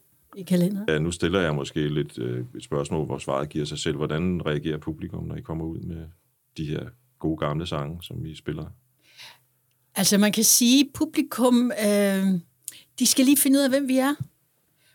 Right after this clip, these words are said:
Speaker 1: Fordi vi er jo ikke, hvad kan man sige, solisterne for de her sange, der blev sunget i firserne. Men alle kan sangene. De ved bare ikke lige altid, at Halberg Friends spiller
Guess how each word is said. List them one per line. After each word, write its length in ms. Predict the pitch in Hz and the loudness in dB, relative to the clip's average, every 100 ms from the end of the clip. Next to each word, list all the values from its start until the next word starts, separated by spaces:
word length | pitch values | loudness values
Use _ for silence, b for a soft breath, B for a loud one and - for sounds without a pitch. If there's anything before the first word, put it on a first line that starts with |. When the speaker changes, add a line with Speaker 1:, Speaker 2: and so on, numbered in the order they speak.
| _ - | _ -4
Speaker 1:
Fordi 460 | 240 220 240 226 196 | -2 0 4 4 4
vi 220 | 226 214 | 4 6
er 120 | 208 | 6
jo 200 | 202 202 | 6 6
ikke, 520 | 214 240 285 269 226 | 6 4 6 6 6
hvad 140 | 196 190 | 4 0
kan 120 | 214 | 2
man 160 | 202 196 | 2 2
sige, 280 | - 196 | 2 2
solisterne 760 | 190 - 208 320 - 349 214 170 | 4 4 6 6 4 4 4 2
for 120 | - | -2
de 160 | 170 180 | -2 -2
her 340 | 196 165 143 | 0 0 0
sange, 440 | - 175 156 170 | 2 2 2 0
der 100 | 175 | 0
blev 160 | 160 160 | -2 -2
sunget 360 | - 165 143 160 | -2 0 0 -2
i 40 | |
firserne. 500 | - 165 - 320 165 | -4 -6 -6 -4 -2
Men 100 | 170 - | -4 0
alle 240 | 262 294 311 | 2 2 2
kan 140 | 196 | 0
sangene. 400 | 175 151 135 147 | 0 0 0 2
De 180 | 156 220 | 0 0
ved 160 | 226 240 | 0 0
bare 320 | 202 190 185 | 0 2 0
ikke 140 | 185 185 | 0 2
lige 400 | 208 240 277 277 b b b - | 4 6 4 0 b b b -6
altid, 460 | 196 - - 202 | -4 -2 0 0
at 120 | 175 | 2
Halberg 380 | 170 180 196 160 | 2 2 2 0
Friends 300 | - 175 185 | 0 0 2
spiller 360 | - - 269 | 0 2 0